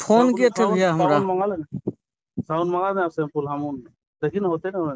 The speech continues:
Speaker 2: देख, होते नहीं क्या? हाँ, कौन सी काला?
Speaker 1: कह रहे हैं कि वो लोग फोन किए थे।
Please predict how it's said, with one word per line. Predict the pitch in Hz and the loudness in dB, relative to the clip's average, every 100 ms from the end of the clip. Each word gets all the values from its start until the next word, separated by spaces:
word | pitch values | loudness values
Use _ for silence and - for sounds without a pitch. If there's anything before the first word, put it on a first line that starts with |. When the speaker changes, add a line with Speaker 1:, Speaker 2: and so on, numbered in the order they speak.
| 131 | -4
Speaker 2:
देख, | 151 143 - | -6 -6 -8
होते | 139 185 | -8 -6
नहीं | 190 | -6
क्या? | 170 135 - _ _ _ _ _ _ _ _ _ _ _ _ _ 165 | -6 -12 -14 _ _ _ _ _ _ _ _ _ _ _ _ _ -2
हाँ, | 185 | -2
कौन | 180 185 | -2 -6
सी | 190 | -4
काला? | 214 220 277 | -2 0 -2
Speaker 1:
कह | - _ _ 202 | -6 _ _ 0
रहे | 220 | 2
हैं | 226 | 2
कि | |
वो | 247 | 2
लोग | 254 269 | 2 2
फोन | - 196 214 220 | 2 4 4 4
किए | 208 185 | 2 2
थे। | - 139 | 0 -2